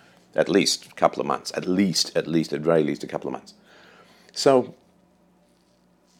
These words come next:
oh, and people say, "Well, what about sexual compatibility and so on?" It's like, well, but if you love the person, then you'll find a way to make them happy, right? I mean, that's,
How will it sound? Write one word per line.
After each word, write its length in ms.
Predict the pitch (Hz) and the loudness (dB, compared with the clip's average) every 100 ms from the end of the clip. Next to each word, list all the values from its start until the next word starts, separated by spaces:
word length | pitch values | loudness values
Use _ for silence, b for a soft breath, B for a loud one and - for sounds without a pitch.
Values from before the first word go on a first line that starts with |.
| _ _ _ _ - - _ _ _ _ _ _ _ _ _ _ _ _ _ _ _ _ _ _ _ - 117 | _ _ _ _ -20 -20 _ _ _ _ _ _ _ _ _ _ _ _ _ _ _ _ _ _ _ -2 2
oh, 100 | 98 | 2
and 80 | |
people 200 | 117 110 | 2 0
say, 160 | 104 104 | 2 4
"Well, 200 | 90 87 | 4 4
what 120 | 92 | 2
about 180 | 90 82 | 0 0
sexual 320 | - 80 73 | -2 -2 -4
compatibility 720 | 73 69 71 69 82 87 78 | -6 -4 -4 0 4 4 2
and 100 | 76 | 0
so 220 | - 73 | 0 0
on?" 100 | 73 | 0
It's 140 | 71 80 | 0 0
like, 180 | 78 170 | 0 -2
well, 80 | |
but 160 | 180 - | -4 -8
if 80 | - | -8
you 80 | 58 | -4
love 220 | 87 90 | -2 -2
the 80 | - | -4
person, 400 | 67 - 85 95 | -2 -2 -2 -4
then 160 | 76 | -6
you'll 160 | 78 80 | -6 -6
find 260 | 67 80 | -4 -2
a 60 | 80 | -2
way 180 | 71 78 | -2 -4
to 80 | 71 | -2
make 200 | 82 80 | -4 -2
them 100 | 78 | -4
happy, 280 | 107 - - | -4 -8 -8
right? 160 | - - | -8 -8
I 20 | |
mean, 120 | 73 | -10
that's, 280 | 76 - | -8 -8